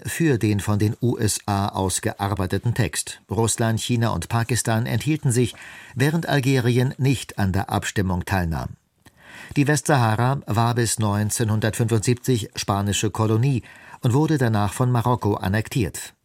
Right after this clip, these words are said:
Marokko betrachtet die Region als sein Hoheitsgebiet und will ihr lediglich Autonomie zubilligen.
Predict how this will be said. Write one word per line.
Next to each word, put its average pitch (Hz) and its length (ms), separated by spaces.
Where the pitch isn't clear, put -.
Marokko 98 500
betrachtet 98 680
die 101 80
Region 101 520
als 113 400
sein 101 420
Hoheitsgebiet 107 760
und 95 180
will 104 180
ihr 95 220
lediglich 104 600
Autonomie 98 600
zubilligen. 85 600